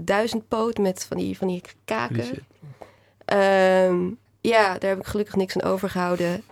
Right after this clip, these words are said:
Speaker 1: Ehm, dus ja, hè, het is het dan gewoon waard. En, eh, dat komt dan ook omdat ik dan waarschijnlijk hun, hun gebiedje heb verstoord. Dus, eh,
Speaker 2: Hm.
Speaker 1: ik, het is ook gewoon wel terecht.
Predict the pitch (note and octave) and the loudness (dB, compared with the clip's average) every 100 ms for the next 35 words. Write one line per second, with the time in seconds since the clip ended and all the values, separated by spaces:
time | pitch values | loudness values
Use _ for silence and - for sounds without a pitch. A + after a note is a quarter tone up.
0 | - F3 E3+ E3 F3 F3 - _ _ _ | -6 -2 0 -2 -4 -6 -10 _ _ _
1 | _ G3 F#3 - - _ _ - F#3+ F3 | _ 0 0 0 -10 _ _ -2 -2 -2
2 | - _ _ - D#3 F3+ - _ E3 F3 | -8 _ _ -2 0 -2 -8 _ -4 -2
3 | F3 E3+ F3 E3 F3+ E3 E3 A#2+ - - | -2 -2 -2 -2 -4 -2 -2 -4 -6 -4
4 | - D3+ - _ _ _ _ _ F3 F3+ | -2 -2 -4 _ _ _ _ _ -4 -4
5 | - - _ A3+ A3 G#3 F#3+ F#3 F#3 G3 | -6 -14 _ -2 -2 0 2 4 4 2
6 | F#3 F#3 F3+ F3+ - F3 E3+ - F3 F#3 | 0 -2 -2 -4 -4 -4 -4 -6 -4 -4
7 | F#3 F3+ F3 F3 - - - - _ _ | -2 -2 -2 -4 -8 -20 -20 -20 _ _
8 | - F#3 F#3 F#3 F#3+ F3 F#3 - F3+ E3+ | -12 0 2 2 2 -2 -2 -2 0 0
9 | - F3 - D#3+ G3 - F3 - F3+ F3 | -4 -6 -4 -4 -4 -4 -6 -2 0 0
10 | F3+ F#3 - F3 F3+ F3 - E3+ E3 E3 | -2 -6 -6 -4 -2 -2 -4 -4 -2 -2
11 | D#3+ - D#3+ D3 - - | -4 -4 -4 -6 -10 -20